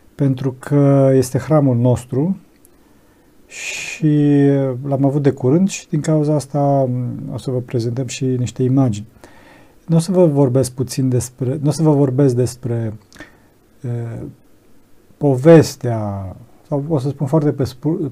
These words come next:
foarte pe scurt ce s-a întâmplat, e, la intrarea în Biserica Maicii Domnului, ci mai degrabă o să mă,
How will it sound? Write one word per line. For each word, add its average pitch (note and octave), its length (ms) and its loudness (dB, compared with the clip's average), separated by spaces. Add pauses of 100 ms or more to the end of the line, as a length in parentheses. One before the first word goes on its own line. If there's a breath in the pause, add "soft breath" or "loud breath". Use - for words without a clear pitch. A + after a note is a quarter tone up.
foarte - 320 -4
pe C3 120 -4
scurt D#3+ 280 -2
ce C#3+ 100 -2
s-a B2+ 160 -2
întâmplat, A#2+ 680 -4
e, A#2 40 -4 (680 loud breath)
la B2+ 240 0
intrarea C3 440 2
în B2 80 0
Biserica B2 380 -2
Maicii B2 320 -2
Domnului, G3 520 2 (560 loud breath)
ci - 120 -12
mai D#3 160 0
degrabă D#3 320 2
o E3+ 80 6
să E3 200 -2
mă, C3 720 0